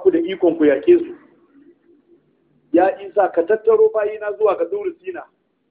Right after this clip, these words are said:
ka hau saman, saman Duru Sina. Sai Annabi Isa, idan ya juju wa majuju suka bayyana,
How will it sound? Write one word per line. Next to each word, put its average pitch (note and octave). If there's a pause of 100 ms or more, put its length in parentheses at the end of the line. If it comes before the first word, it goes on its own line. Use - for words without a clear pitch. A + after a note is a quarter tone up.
(440)
ka D3
hau F3+
saman, F#3
saman F3
Duru E3
Sina. D3 (1120)
Sai F#3
Annabi F3 (160)
Isa, F3+ (640)
idan F3
ya G3
juju F#3
wa E3
majuju E3+
suka -
bayyana, C#3